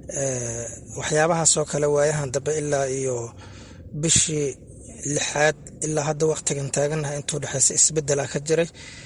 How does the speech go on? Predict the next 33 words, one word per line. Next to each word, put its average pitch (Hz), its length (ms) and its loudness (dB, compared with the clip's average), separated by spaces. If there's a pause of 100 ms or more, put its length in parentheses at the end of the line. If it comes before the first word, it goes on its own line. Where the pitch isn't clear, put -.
(120)
Isbeddelka 175 480 0
ka 175 120 0
jiray 156 240 2
wuxuu 151 280 2
yahay, 165 260 2 (540)
eh, 143 180 4
loorka 170 300 4
sokorta - 420 4
ka - 140 -2
toka - 260 -4
kiilo 147 260 2
ku - 140 -2
jirtay, 151 480 0 (880)
eh, 135 320 0
waqtigaas 151 520 2
waxaan 151 220 -4
ku - 100 -6
soo 160 220 4
qaadan 147 300 2
jirnay 135 440 -2 (460)
labaatan 143 440 0
iyo 139 120 -2
kow 160 220 0
dollar 160 320 4
ilaa 156 200 2
labaatan 139 420 -2
iyo 139 100 -2
laba 135 160 -2
dollar. 123 360 -4 (1160)
Maantay 156 460 0
oo 143 200 0
la 143 160 2
marayo, 147 440 0